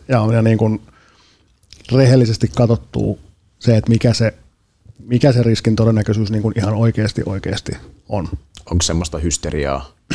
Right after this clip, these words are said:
Speaker 2: <clears throat> tavallaan, että no, meidän ainakin täytyy suojautua, tulee niin paljon D dosia, että meiltä, tai meiltä varmaan halutaan kaikki tiedot,
Speaker 1: No
Speaker 2: vaikka se ei
Speaker 1: joo,
Speaker 2: ole
Speaker 1: varmaan
Speaker 2: todennäköistä.
Speaker 1: sellaisilla, kelle sitten on sattunut jotain.
Speaker 2: Niin.
Speaker 1: Niin sitten ehkä erityisesti silloin,
Speaker 2: Mm.
Speaker 1: silloin, mutta et kyllähän tää, tota, niin, maailma,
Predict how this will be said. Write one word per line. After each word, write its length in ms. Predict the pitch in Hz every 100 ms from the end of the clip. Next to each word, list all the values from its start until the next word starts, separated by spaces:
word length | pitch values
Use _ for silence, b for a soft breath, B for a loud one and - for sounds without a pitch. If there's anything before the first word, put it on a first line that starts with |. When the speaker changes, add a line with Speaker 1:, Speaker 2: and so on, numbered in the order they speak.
| -
Speaker 2:
<clears throat> 360 | - - _ -
tavallaan, 400 | 87 76 67 73 65
että 140 | 71 78
no, 160 | 85 76 B B B B B B - 85
meidän 240 | 113 92
ainakin 200 | 90 95
täytyy 240 | 85 87
suojautua, 540 | 80 87 82 78 82 78
tulee 260 | - 98
niin 160 | 92 98
paljon 220 | 87 85
D 200 | 90 87
dosia, 340 | 82 - - 78
että 120 | -
meiltä, 220 | 85 82
tai 120 | - 87
meiltä 280 | 110 98
varmaan 260 | 82 87 78
halutaan 280 | 78 76 76
kaikki 260 | 76 78 73
tiedot, 440 | 80 71 67 - B B -
Speaker 1:
No 60 | 151
Speaker 2:
vaikka 140 | 180
se 60 | 170
ei 60 |
Speaker 1:
joo, 40 | 170
Speaker 2:
ole 80 | 165
Speaker 1:
varmaan 140 | 160
Speaker 2:
todennäköistä. 280 | 160 160 165
Speaker 1:
sellaisilla, 380 | 160 151 160 151
kelle 220 | 156 151
sitten 280 | 147 - 156
on 60 |
sattunut 420 | 147 139 - 131
jotain. 300 | 117 - 101 B B B -
Speaker 2:
Niin. 200 | 71 64
Speaker 1:
Niin 100 | 123
sitten 400 | 110 113 - 117 - 131 - -
ehkä 400 | - - 113 110
erityisesti 580 | 131 117 120 113 107 123
silloin, 320 | - 110 98 B B B B
Speaker 2:
Mm. 60 | 92 80
Speaker 1:
silloin, 320 | - 120 120
mutta 160 | 107 110
et 80 | -
kyllähän 260 | 127 123
tää, 140 | 131 123
tota, 240 | 120 120
niin, 200 | 120 120
maailma, 320 | 123 123 120